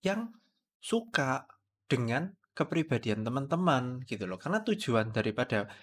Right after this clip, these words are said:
P D K T itu bukan untuk menutupi siapa dirimu, tapi untuk menunjukkan, "Ya, inilah diriku,"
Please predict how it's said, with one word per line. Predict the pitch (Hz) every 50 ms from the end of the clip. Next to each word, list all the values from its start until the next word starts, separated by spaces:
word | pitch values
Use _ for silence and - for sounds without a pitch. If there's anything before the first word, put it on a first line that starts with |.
| - - - _ _ _ -
P | - 147
D | - 123 107
K | - 180 220 214
T | - 123
itu | 120 147 - 240 240
bukan | - 120 110 117 113 120 117
untuk | 120 139 131
menutupi | 139 139 139 139 131 131 - 139 131 - - 214
siapa | 214 - - 127 120 - - 135 135
dirimu, | - 131 117 117 120 139 185 208 196 147 120 117 113 117 - - - - - _ - -
tapi | 110 107 - 202
untuk | 202 185 175 175 165 135 147
menunjukkan, | 147 151 147 131 113 113 78 82 - - - 151 190 214 214
"Ya, | 131 104 95 127
inilah | 151 165 214 233 226 202 180 175
diriku," | - - 123 120 117 151 180 180 - - 131 120 117 117